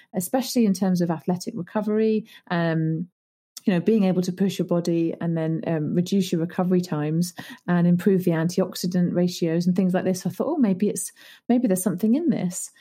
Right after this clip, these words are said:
And he managed to improve his marathon running time by an hour and ten minutes, which I thought I just could not believe. Um, and then the more I looked into it, the more I realized that there were other benefits too.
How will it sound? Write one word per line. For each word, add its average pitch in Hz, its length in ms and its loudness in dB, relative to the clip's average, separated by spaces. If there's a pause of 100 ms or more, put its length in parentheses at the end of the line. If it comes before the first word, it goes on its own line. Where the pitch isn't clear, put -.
(280)
And 208 320 0
he 247 180 2
managed 226 360 4
to 185 140 0 (120)
improve 233 420 0
his 208 140 2
marathon 196 400 0
running 180 300 0
time 160 360 -4
by 160 160 -2
an 165 160 -2
hour 175 220 -2
and 165 120 -2
ten 160 280 -4
minutes, 151 420 -6
which - 160 -6
I 175 80 0
thought - 260 -6
I 160 60 -4
just 160 240 -10
could 226 180 -4
not - 200 -4
believe. 151 560 -4 (520)
Um, 180 460 2
and 208 160 2
then 214 140 4
the 226 60 6
more 285 180 4
I 247 60 2
looked - 200 0
into 196 180 2
it, 156 80 0
the 185 60 0
more 196 160 2
I 190 60 0
realized 180 420 0
that 175 100 -4
there 185 120 0
were 180 180 0
other 196 180 0
benefits 165 520 -4
too. 147 400 -2